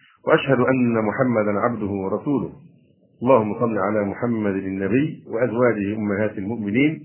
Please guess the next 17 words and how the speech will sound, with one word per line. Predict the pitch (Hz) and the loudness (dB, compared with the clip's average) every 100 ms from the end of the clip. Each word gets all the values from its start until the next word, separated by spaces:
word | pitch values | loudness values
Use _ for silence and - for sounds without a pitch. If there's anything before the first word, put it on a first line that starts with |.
| - _ _ _ _ - | -20 _ _ _ _ 0
وذريته | 113 156 143 123 113 113 139 143 143 110 | 2 4 4 2 2 0 0 0 -4 -2
وأهل | 117 135 104 101 | 2 2 2 2
بيته | 139 143 165 160 - - | 2 2 -2 -4 -6 0
كما | 139 117 - | 2 2 0
صليت | 107 123 120 120 | -2 0 0 0
على | 110 107 120 | 2 2 2
آل | 113 110 | 0 0
إبراهيم | 104 98 107 110 | -2 -2 0 -2
إنك | 110 98 110 117 | -2 -2 -2 -2
حميد | 104 101 113 | -2 -2 0
مجيد. | 123 113 92 78 - _ _ _ _ - | 0 0 -2 -6 -12 _ _ _ _ 0
أما | 151 127 | 2 4
بعد، | 113 117 139 170 - - - _ - | 6 4 4 -2 -4 -16 -20 _ -4
فقد | 127 120 117 - 139 107 92 - - | 2 4 2 2 0 0 -14 -20 -14
شرعنا | - 120 147 110 98 90 | -2 4 4 4 -2 -2
في | 127 | -4
الكلام | 113 101 - 110 123 131 | -4 -8 -8 0 2 0